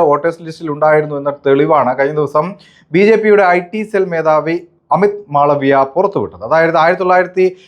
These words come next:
എൺപതിൽ നടന്ന തെരഞ്ഞെടുപ്പിൽ ആ സമയത്തെ വോട്ടർ പട്ടികയിൽ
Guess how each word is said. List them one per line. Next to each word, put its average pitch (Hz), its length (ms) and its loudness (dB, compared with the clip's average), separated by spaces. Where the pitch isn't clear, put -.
എൺപതിൽ 208 540 2
നടന്ന 175 480 0
തെരഞ്ഞെടുപ്പിൽ 160 600 -2
ആ 165 340 2
സമയത്തെ 165 460 0
വോട്ടർ 151 260 0
പട്ടികയിൽ 151 560 -2